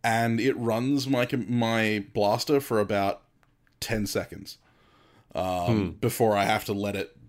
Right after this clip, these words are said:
Speaker 1: charge again. Um, realistically, you want something in the hundred liter range, uh, and a double action, uh, which means it's got two, either two motors or,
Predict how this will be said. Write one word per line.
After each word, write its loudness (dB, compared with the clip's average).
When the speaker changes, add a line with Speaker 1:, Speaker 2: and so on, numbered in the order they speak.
Speaker 1:
charge 2
again. -8
Um, 6
realistically, 4
you 2
want 2
something 0
in 2
the 0
hundred 0
liter 2
range, -2
uh, -2
and 0
a 0
double 0
action, -10
uh, -6
which -4
means 0
it's -4
got -2
two, 0
either 2
two 0
motors 2
or, 0